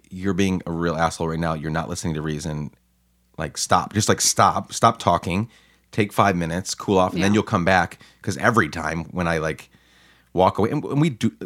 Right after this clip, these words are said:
Speaker 1: friends, we do not, like, yell and fight and, like, you know.
Speaker 2: No.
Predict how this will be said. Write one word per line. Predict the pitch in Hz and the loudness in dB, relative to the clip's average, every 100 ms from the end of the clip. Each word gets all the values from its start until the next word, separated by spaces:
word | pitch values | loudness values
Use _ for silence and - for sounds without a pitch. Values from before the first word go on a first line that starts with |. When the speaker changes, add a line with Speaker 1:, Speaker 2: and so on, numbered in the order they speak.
| - _ _ | -16 _ _
Speaker 1:
friends, | - - 98 80 - - | -20 -2 0 0 -4 -10
we | - 101 | -4 0
do | 92 | 2
not, | 95 - | 2 0
like, | 82 69 - - | -4 -6 -14 -12
yell | 92 90 87 | -2 0 2
and | 82 | 0
fight | 76 92 87 | -2 -2 -2
and, | 78 | -2
like, | 76 76 - - | -4 -6 -8 -8
you | 107 90 | -2 0
know. | 80 | 0
Speaker 2:
No. | 170 - 76 92 | -2 -6 -8 -10